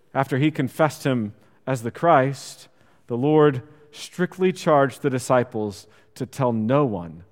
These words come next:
that he was the Christ. And then in John six fifteen, after he had fed the five thousand men, and surely there were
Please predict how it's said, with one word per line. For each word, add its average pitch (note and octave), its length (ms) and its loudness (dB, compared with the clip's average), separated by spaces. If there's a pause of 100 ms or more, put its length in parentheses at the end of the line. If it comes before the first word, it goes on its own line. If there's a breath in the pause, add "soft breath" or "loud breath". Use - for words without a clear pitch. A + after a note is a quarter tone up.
(340)
that A2 120 -10
he A2 160 -6
was F#2 160 -10
the F#2 80 -18
Christ. - 600 -12 (1600)
And C#3+ 100 -2
then F3+ 120 4
in D#3 80 2
John E3+ 320 4
six - 260 -2
fifteen, E3+ 460 -2
after D#3 300 2
he D#3+ 120 2
had A#3 140 4 (240 loud breath)
fed F#3 560 4
the D3+ 80 -2
five F#3 340 6
thousand E3+ 460 4
men, F3 340 6
and D3 180 2 (140 loud breath)
surely F3+ 340 4
there E3+ 180 6
were D#3 220 4